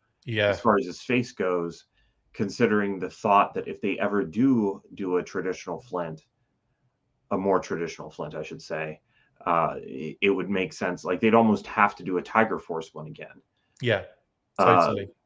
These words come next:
Speaker 2: so, yeah, a little bit of a surprise to me. I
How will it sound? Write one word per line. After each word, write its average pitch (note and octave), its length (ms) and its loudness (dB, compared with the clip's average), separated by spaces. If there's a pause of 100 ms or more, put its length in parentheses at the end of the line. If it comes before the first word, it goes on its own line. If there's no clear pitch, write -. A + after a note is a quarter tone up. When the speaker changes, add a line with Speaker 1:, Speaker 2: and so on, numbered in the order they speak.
(240)
Speaker 2:
so, G#2 480 6
yeah, G#2 340 6
a G#2+ 80 2
little C3 220 6
bit C3+ 120 8
of A#2+ 100 6
a A2 40 2
surprise A2+ 560 4
to A2 140 -12
me. G#2+ 440 -2 (300)
I G#2 240 -2